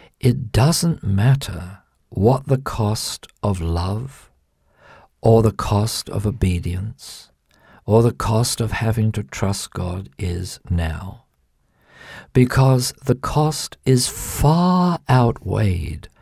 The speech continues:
by the wonderful rewards that we shall have eternally when we go to be with the Lord. Now, of course,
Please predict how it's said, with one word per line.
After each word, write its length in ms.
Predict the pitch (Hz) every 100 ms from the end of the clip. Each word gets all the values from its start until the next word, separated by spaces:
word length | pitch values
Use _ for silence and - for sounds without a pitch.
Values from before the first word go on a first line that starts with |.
| _ - - - -
by 180 | 107
the 140 | 107 107
wonderful 880 | 92 87 104 139 147 139 135 123
rewards 680 | 117 107 95 95 87 87 -
that 160 | 92 -
we 200 | 95 95
shall 240 | - 92
have 500 | 87 - 92 92 - -
eternally 1160 | 104 98 _ _ - - 143 135 107 90 92 87 _ _ _ _ _ _ _
when 180 | 104 101
we 100 | 95
go 220 | 95 98
to 140 | 92 90
be 160 | 90
with 180 | 87 85
the 80 | 87
Lord. 480 | 85 80 78 - - _ _ _ _ _ _ _ _ _ _ _ _ _ _ - - -
Now, 160 | 117 117
of 80 |
course, 400 | - 131 120 -